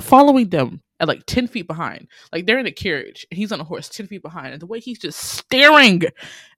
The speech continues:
at her, <laughs> the way they are staring at each other. I mean, he followed them across the border, just ten feet away. He didn't try nothing.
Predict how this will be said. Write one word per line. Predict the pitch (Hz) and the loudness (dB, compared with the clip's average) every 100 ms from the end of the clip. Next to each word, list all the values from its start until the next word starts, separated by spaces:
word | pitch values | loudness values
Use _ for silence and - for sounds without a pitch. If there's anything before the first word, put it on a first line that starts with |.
| - | 4
at | 185 - | 4 4
her, | 185 - - - _ - | -2 -4 -6 -14 _ -4
<laughs> | - - 480 - 285 - - - _ | -2 4 4 4 0 -2 -14 -16 _
the | 262 | 0
way | 254 302 | 2 2
they | 302 320 | 2 0
are | 226 | 0
staring | - - - 269 302 320 277 240 220 - - - - | -2 -10 -6 -2 0 0 -2 -4 -6 -12 -20 -14 0
at | 226 | 2
each | 233 220 - | 0 -6 -6
other. | 233 196 - | -4 -4 0
I | 262 | 0
mean, | 285 269 | 0 -4
he | 311 | -4
followed | 294 285 294 285 277 | -2 0 0 -2 -4
them | 220 | -4
across | 190 - 240 240 | -6 0 0 2
the | - | 0
border, | 180 185 190 127 120 - - _ _ - | 6 6 6 4 0 -10 -20 _ _ -10
just | 277 - | -10 -6
ten | 294 | -8
feet | 294 269 | -6 -10
away. | 254 160 | -6 -8
He | 165 | -8
didn't | 202 175 | -10 -10
try | - 208 220 | -8 -8 -6
nothing. | 214 226 220 | -10 -10 -10